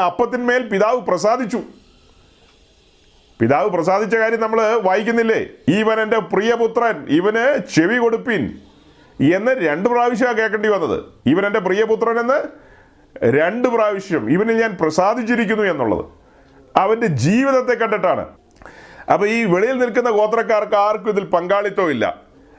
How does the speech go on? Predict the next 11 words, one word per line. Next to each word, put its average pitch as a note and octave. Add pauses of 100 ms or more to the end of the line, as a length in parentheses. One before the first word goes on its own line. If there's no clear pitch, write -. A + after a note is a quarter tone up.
അഹ്റോനും A3+
പുത്രന്മാർക്ക് G#3+
മാത്രം, F#3 (140)
അഥവാ E3
പൗരോഹിത്യത്തിന് A3
തെരഞ്ഞെടുക്കുന്നവർക്ക്, G3+ (160)
പൗരോഹിത്യത്തിന് G#3+
തെരഞ്ഞെടുത്തവർക്ക് G#3+
മാത്രം. G3+ (1200)
പിതാവ് D#3+
ഭക്ഷിച്ചതിൻ്റെ G#3+